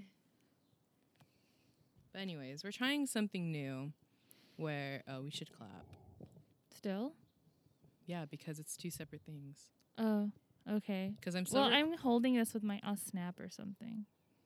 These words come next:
Speaker 1: Okay.
Speaker 2: Okay.
Speaker 1: One, two, three, clap. But yeah, it's
Speaker 2: Mm.
Speaker 1: 'cause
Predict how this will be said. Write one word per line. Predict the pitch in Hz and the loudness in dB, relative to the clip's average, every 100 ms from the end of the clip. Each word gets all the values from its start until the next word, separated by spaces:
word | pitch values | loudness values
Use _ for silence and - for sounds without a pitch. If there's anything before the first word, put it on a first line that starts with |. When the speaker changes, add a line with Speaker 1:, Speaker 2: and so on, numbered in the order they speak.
| _ _ _ _ _ _ _ _ - - | _ _ _ _ _ _ _ _ -18 -14
Speaker 1:
Okay. | 151 143 - _ 220 | -12 -14 -16 _ -8
Speaker 2:
Okay. | 196 - 214 - - - _ _ - - - - - _ _ _ _ _ _ - - _ | -6 -6 -6 -8 -20 -20 _ _ -20 -20 -20 -20 -20 _ _ _ _ _ _ -20 -20 _
Speaker 1:
One, | - 175 170 | -4 0 -2
two, | - 170 165 - | -2 -2 -2 -2
three, | 160 156 | -4 -4
clap. | - 92 - _ - _ _ - - - _ _ _ _ _ _ _ _ _ _ _ 302 - - _ _ _ _ _ | -6 -12 -16 _ -20 _ _ 6 6 0 _ _ _ _ _ _ _ _ _ _ _ -20 -20 -20 _ _ _ _ _
But | 170 | -4
yeah, | 147 135 | -4 -6
it's | - | -8
Speaker 2:
Mm. | - | 0
Speaker 1:
'cause | 196 196 190 - | 0 0 -4 -10